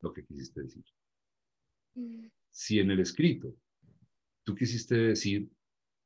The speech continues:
Speaker 1: un hecho concreto o una opinión concreta y se lo das a leer a alguien y,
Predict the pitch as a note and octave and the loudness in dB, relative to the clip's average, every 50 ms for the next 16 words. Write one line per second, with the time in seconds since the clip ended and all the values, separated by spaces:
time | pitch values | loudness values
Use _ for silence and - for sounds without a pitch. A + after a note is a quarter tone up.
0 | _ _ _ _ _ _ _ _ _ _ _ _ _ _ _ - - - _ - | _ _ _ _ _ _ _ _ _ _ _ _ _ _ _ -14 -14 -10 _ 0
1 | A#2+ A#2+ B2+ C3 C3 C3 - C3 - A2+ F#2+ F#2 - - G#2+ G#2 G2+ - - A2+ | 4 6 6 6 6 4 0 -2 -2 -2 -2 -2 2 4 4 4 4 4 2 2
2 | A2+ A#2 - - F2+ E2+ D#2+ E2 E2+ F#2+ G#2 G2+ G2 F#2+ F#2+ F#2+ F2+ G2 G#2 G2+ | 2 2 -2 -4 -4 -4 -4 -2 -2 -2 -2 0 0 2 2 2 2 0 -2 -2
3 | G2 F#2+ F2+ - F#2+ E2 F2 - F#2+ E2+ E2+ F2+ F#2+ F#2+ B2 B2 B2 A2 G2+ G2 | -2 -2 -2 -2 -6 -6 -4 -4 -2 0 0 0 0 0 0 2 4 4 4 4
4 | G#2 G#2 G#2 G2+ G2 F#2 F#2 F#2 F#2 F#2 - _ _ _ _ _ _ _ - | 4 2 2 2 2 2 2 2 0 -2 -8 _ _ _ _ _ _ _ -10